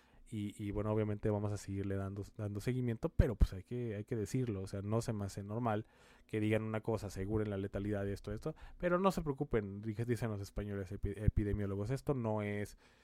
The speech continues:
o sea, a ver, es una broma, chavos, casi, casi. No aguantan nada. Se me hace muy responsable por parte de la Organización Mundial de la Salud, eh, asegurar una letalidad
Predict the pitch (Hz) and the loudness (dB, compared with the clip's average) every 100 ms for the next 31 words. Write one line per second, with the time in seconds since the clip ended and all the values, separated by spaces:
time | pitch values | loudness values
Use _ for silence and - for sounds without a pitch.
0 | - - - 98 95 - _ - 101 98 | -20 -14 -10 -8 -10 -16 _ -8 -6 -6
1 | - _ _ - 101 135 104 98 120 117 | -12 _ _ -12 -8 -4 -4 -4 -4 -6
2 | 95 87 - 92 101 - - _ _ _ | -10 -12 -14 -14 -14 -18 -20 _ _ _
3 | _ _ _ _ _ _ _ - 113 107 | _ _ _ _ _ _ _ -4 0 4
4 | 110 - 120 92 92 95 - - - - | 2 2 0 0 -4 -6 -12 -20 -20 -20
5 | - - - _ _ _ _ - _ _ | -20 -20 -20 _ _ _ _ -20 _ _
6 | _ _ _ _ - 123 127 131 120 104 | _ _ _ _ -6 0 4 4 4 2
7 | 95 87 95 90 87 87 - 92 101 95 | -2 -2 -2 -2 -4 -4 -4 -4 -4 -6
8 | 92 90 - 98 92 90 92 92 95 98 | -6 -10 -10 -8 -6 -6 -6 -8 -10 -10
9 | - - - - - - _ - - 110 | -12 -14 -16 -20 -20 -20 _ -20 -8 -2
10 | 95 92 92 92 - 98 98 98 98 - | 0 0 0 -2 -2 0 0 2 0 -2
11 | 110 107 95 98 98 104 | 0 0 0 -2 0 0